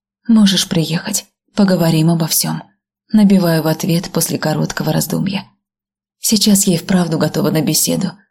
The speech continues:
готова принять решение, прежде всего относительно своего будущего.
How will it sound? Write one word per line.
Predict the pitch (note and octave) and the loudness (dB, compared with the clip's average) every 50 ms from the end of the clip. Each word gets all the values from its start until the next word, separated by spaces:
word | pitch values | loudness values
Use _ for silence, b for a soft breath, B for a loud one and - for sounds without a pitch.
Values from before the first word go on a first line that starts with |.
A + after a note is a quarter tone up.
| _ _ - | _ _ 0
готова | A3 A3 A3 G3+ - A3 G#3 G3 F3 D#3+ | 0 2 2 2 2 2 2 2 2 0
принять | - - D#3+ D#3 D#3+ D#3 D3+ - | 0 0 2 2 2 2 0 0
решение, | F3 D#3+ D#3+ - - G3 F3 E3+ F3 - F3 E3+ - - _ _ _ - | -2 0 0 0 0 0 0 0 0 -2 -2 -4 -6 -12 _ _ _ 0
прежде | - G3 G3 F3+ E3 D3 E3+ | 2 4 4 4 4 2 0
всего | D#3+ - - - E3+ D#3 E3+ F3+ F#3+ - | 0 0 0 0 0 0 0 -2 -2 -2
относительно | - E3 - E3 D#3 D#3 - - G3 G3 - D3+ D3+ D3+ | -4 -4 -2 -2 -2 0 0 0 0 0 0 0 0 0
своего | D3+ - E3+ E3+ E3+ E3 F3 F3 | 0 0 0 -2 0 0 -2 -2
будущего. | E3 D3+ D3+ - - - - - G3 F#3+ F#3 | -2 -2 -2 -2 0 -2 -2 -2 -2 -4 -6